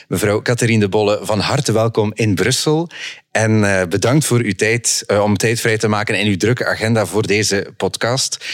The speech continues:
U bent even terug hier bij de federale politie, eh, waar u ook nog commissaris-generaal bent geweest van tweeduizend twaalf tot tweeduizend achttien. Is het een, eh,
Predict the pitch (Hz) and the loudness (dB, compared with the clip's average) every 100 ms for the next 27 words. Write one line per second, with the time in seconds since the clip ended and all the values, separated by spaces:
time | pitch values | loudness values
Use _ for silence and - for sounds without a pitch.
0 | - - 131 151 147 - 104 - _ 131 | -12 -4 0 2 2 0 -4 -10 _ 0
1 | 135 123 131 147 - - 101 127 127 113 | 0 0 2 0 0 -4 0 2 2 2
2 | 120 113 135 127 120 120 117 120 - 113 | 0 0 0 2 2 2 0 0 0 -2
3 | 95 95 - - - _ 104 107 107 107 | -4 -6 -14 -20 -20 _ 0 2 2 2
4 | 101 110 107 107 104 107 104 117 107 113 | 2 2 2 2 2 0 2 2 2 2
5 | 101 92 104 92 82 101 - 117 123 123 | 0 0 0 0 2 0 -2 0 2 2
6 | 117 113 117 110 113 113 107 101 110 110 | 0 0 0 0 2 2 0 0 -2 0
7 | 107 107 104 104 104 110 104 - 117 123 | -4 -2 0 -2 -2 -4 -6 -6 -6 -4
8 | 117 104 107 107 110 | -2 -4 -4 -4 -4